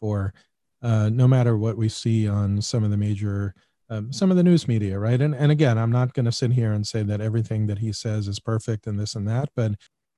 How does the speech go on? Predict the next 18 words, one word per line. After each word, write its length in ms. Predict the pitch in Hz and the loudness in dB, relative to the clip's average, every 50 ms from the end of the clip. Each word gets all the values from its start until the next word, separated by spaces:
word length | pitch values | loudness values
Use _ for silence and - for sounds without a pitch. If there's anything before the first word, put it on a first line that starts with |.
| _ _ _ _ _ _ _ _ _ _ | _ _ _ _ _ _ _ _ _ _
little 360 | 135 135 135 151 160 180 156 | -2 2 4 4 6 6 6
attention 480 | 135 120 - - 131 127 127 - 123 113 | 4 4 4 2 2 2 2 2 0 0
is 180 | 107 104 104 | 0 0 -2
paid 460 | - - - - 131 123 117 117 107 - | -4 -8 -6 -2 0 2 2 2 0 0
sometimes 720 | - - 117 104 101 - - 113 104 101 101 98 98 - - | -2 -2 0 0 0 -2 -2 -2 0 0 0 -2 -4 -6 -8
to 520 | - - - 110 104 101 98 95 92 - _ _ _ _ _ _ _ _ _ _ _ | -8 -6 -4 -2 -2 -2 -2 -4 -6 -8 _ _ _ _ _ _ _ _ _ _ _
who 200 | 139 135 131 127 | 2 2 4 4
he 180 | 123 127 117 110 | 4 4 4 4
is 180 | 110 107 101 | 4 2 0
as 140 | 107 98 95 | -2 -4 -4
a 60 | 104 | -6
person. 480 | 98 - - 98 98 - - 98 87 90 | -8 -8 -8 -8 -6 -6 -6 -8 -8 -8
It 100 | 101 - _ | -10 -10 _
gets, 340 | 120 113 101 - - - - | -6 -6 -6 -6 -8 -6 -4
um, 400 | 110 98 101 98 98 98 98 98 | -4 -2 -2 -2 -2 -2 -4 -4
drowned 460 | 98 - 123 120 120 120 117 113 - - | -4 -2 0 2 4 4 2 2 0 0
out 240 | 123 120 110 107 101 - | 0 0 0 0 -2 -4
by, 360 | - 107 104 101 98 98 98 | -6 -6 -4 -4 -4 -4 -6